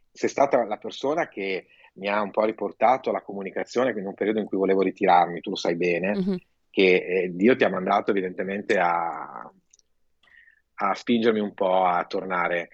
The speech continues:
Speaker 1: sulle scene, perché volevo ritirarmi nel silenzio, volevo un po' lasciare questo mondo, e tu mi hai aiutato tanto. E quindi sento una grande amicizia nei tuoi confronti e ti voglio molto bene.
Speaker 2: Anch'io te ne voglio
Speaker 1: Oltre
Speaker 2: moltissimo.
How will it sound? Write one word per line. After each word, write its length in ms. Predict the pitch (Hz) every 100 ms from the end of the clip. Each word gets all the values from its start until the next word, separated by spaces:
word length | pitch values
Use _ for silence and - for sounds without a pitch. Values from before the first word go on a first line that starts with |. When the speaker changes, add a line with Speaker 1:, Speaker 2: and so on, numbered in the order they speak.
| - _
Speaker 1:
sulle 240 | - 90
scene, 340 | 87 - 82 80
perché 280 | - -
volevo 360 | 92 98 101 101
ritirarmi 480 | 101 98 101 95 95
nel 120 | 95
silenzio, 500 | - 98 92 92 92
volevo 460 | 87 87 87 87 85
un 80 |
po' 100 | -
lasciare 320 | 90 90 92 90
questo 240 | - 92
mondo, 260 | 87 85 92
e 60 | -
tu 220 | 92 92 - - - -
mi 100 | 92
hai 80 | 90
aiutato 340 | 87 92 95
tanto. 400 | - 78 76 - - - -
E 100 | -
quindi 240 | 117 120
sento 260 | 110 107 101
una 100 | 104
grande 220 | 104 113
amicizia 360 | 113 95 95 -
nei 80 | 90
tuoi 120 | 87
confronti 520 | 87 85 95 98 -
e 120 | 92 87
ti 80 |
voglio 220 | 87 85 85
molto 240 | 82 -
bene. 300 | 85 82 82
Speaker 2:
Anch'io 320 | 196 202 196 202
te 60 | 202
ne 40 |
voglio 120 | 202
Speaker 1:
Oltre 200 | 190 190 190
Speaker 2:
moltissimo. 580 | 185 180 - - 170